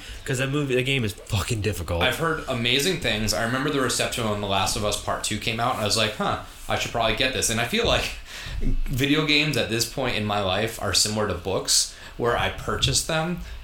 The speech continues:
Speaker 2: and I'm like, "Oh, this sounds so cool. This looks real cool,"
Speaker 1: And
Speaker 2: and
Speaker 1: then
Speaker 2: then
Speaker 1: you
Speaker 2: I
Speaker 1: never
Speaker 2: just don't
Speaker 1: play
Speaker 2: pick
Speaker 1: it.
Speaker 2: it up.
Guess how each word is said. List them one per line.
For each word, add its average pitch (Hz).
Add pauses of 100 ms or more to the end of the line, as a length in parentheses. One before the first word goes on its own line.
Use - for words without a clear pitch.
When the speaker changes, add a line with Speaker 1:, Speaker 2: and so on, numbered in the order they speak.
(140)
Speaker 2:
and 117
I'm 104
like, 101 (140)
"Oh, 113
this 117
sounds 95
so 131
cool. 123
This 107
looks 120
real 123
cool," 139
Speaker 1:
And 113
Speaker 2:
and -
Speaker 1:
then 113
Speaker 2:
then 117
Speaker 1:
you 113
Speaker 2:
I -
Speaker 1:
never 98
Speaker 2:
just 107
don't 120
Speaker 1:
play 101
Speaker 2:
pick 98
Speaker 1:
it. 107
Speaker 2:
it 95
up. 87